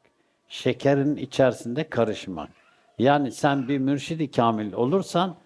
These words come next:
mürşidi kamil olduğundan senden tatlılık gitmez. Yani bu artık sen o makama eriştin. O makama erişince sendeki haller, sendeki tecelliyatlar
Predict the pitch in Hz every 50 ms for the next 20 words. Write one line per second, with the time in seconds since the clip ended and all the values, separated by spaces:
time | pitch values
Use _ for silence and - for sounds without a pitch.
0 | _ _ _ _ _ _ - 143 156 143 - - 175 165 165 160 - 131 117 117
1 | 117 113 110 92 113 123 135 131 123 139 139 139 151 196 208 196 - - - 147
2 | 143 143 139 135 170 170 180 170 143 - - 143 135 - - - 131 127 147 190
3 | 135 - - 135 - - 117 120 117 92 71 - - - - - - - 120 120
4 | 120 117 101 95 78 80 - _ _ _ _ _ _ - 147 196 214 220 196 -
5 | - - - - - - 160 - - - - 143 143 123 123 139 143 143 143 139
6 | - 127 117 110 101 90 87 85 98 123 139 175 165 - - - 190 196 185 -
7 | - - - _ _ _ - - 139 151 170 156 151 139 - - 127 110 101 101
8 | 95 82 98 117 120 123 127 123 - - 208 202 185 165 202 208 214 190 156 -
9 | - - 139 135 139 135 131 143 135 - - 156 - - - - 123 131 131 123
10 | 120 123 127 127 127 127 - _ _ _ _ _ _ - - - 127 127 127 117
11 | 139 135 - - 143 135 - - 131 123 113 - 139 131 123 127 127 131 127 127
12 | - - - 214 214